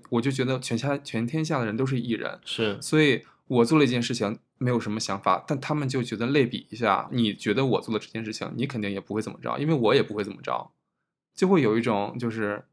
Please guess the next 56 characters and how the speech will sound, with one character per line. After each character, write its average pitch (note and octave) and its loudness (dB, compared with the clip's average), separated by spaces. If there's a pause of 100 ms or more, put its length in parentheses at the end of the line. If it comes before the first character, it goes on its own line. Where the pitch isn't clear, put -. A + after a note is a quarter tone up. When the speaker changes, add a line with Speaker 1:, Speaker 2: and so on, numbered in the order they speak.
(120)
Speaker 1:
我 B2+ 4
觉 B2 4
得 F#3 8
这 G#3 6
件 G3 6
事 F3+ 2
情 E3 6
伤 F3+ 2
不 E3+ -4
到 F#3 8
我， G#2+ 2
那 E3+ 4
我 B2 2
觉 - -2
得 B2+ 2
这 D3+ -2
件 D3 -2
事 C#3 -2
情 C3+ -2
也 A2 -2
伤 D3 0
不 D#3+ 2
到 D#3+ 2
你， - -2 (440)
这 - -4
种 B2 2
想 G2 -4
法。 G2 -2
但 C3 -4
其 B2+ -4
实 B2+ -4
这 C3 -2
是， G#2+ -4
就 - -6
是 A#2 -4 (160)
不 - -2
均 E3 2
衡 - -4
的。 - -20 (640)
Speaker 2:
对， A2 -2
我 F#2 0
觉 C3+ -2
得 C#3 4
我 C3+ 0
们 C3 -2
不 B2 -6
能 A#2 -4
把 F#2+ 2
这 G2 -6
个 G2 -6
说 A2 -2
得 G2 -2
那 G2+ -2
么 F2+ -4
绕。 F#2+ -4
我， G#2 -6